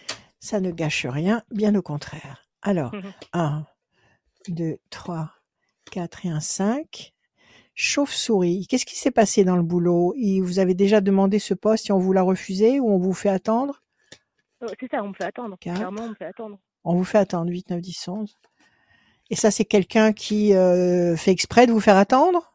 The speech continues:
Speaker 1: C'est de, c'est une
Speaker 2: Je pense
Speaker 1: mauvaise
Speaker 2: pas.
Speaker 1: foi ?
Speaker 2: Non, je pense pas.
Speaker 1: Pourquoi il y a la chauve-souris ? C'est une incompréhension ?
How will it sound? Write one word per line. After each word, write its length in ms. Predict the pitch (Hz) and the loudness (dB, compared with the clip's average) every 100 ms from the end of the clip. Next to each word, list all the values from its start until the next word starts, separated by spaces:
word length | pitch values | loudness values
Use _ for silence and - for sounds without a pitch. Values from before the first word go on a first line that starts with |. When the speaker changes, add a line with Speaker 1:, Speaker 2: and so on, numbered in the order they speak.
| _ | _
Speaker 1:
C'est 200 | - 202 | -6 -4
de, 120 | 185 | -2
c'est 160 | 170 202 | -2 2
une 60 | |
Speaker 2:
Je 40 | 190 | 4
pense 80 | 190 | 4
Speaker 1:
mauvaise 220 | 185 190 | 4 2
Speaker 2:
pas. 60 | - | 2
Speaker 1:
foi ? 340 | 240 233 311 - _ _ _ _ - 127 139 | 4 6 4 -2 _ _ _ _ -20 -18 -16
Speaker 2:
Non, 240 | 202 180 | -14 -14
je 60 | 185 | -14
pense 200 | - 175 _ | -18 -20 _
pas. 120 | 156 143 - _ _ _ - _ _ _ _ _ _ _ - - _ _ _ _ _ _ | -20 -20 -20 _ _ _ -20 _ _ _ _ _ _ _ -20 -20 _ _ _ _ _ _
Speaker 1:
Pourquoi 220 | 214 254 | -2 4
il 20 | |
y 40 | 240 | 6
a 40 | |
la 80 | 202 | 6
chauve-souris ? 560 | - 202 - 202 208 208 _ | 2 -4 -4 -2 -2 -4 _
C'est 320 | - 202 185 | -8 -6 -4
une 100 | 196 | -2
incompréhension ? 880 | 196 214 202 220 214 202 - 254 339 | 0 -2 -2 0 0 -2 -2 -2 -4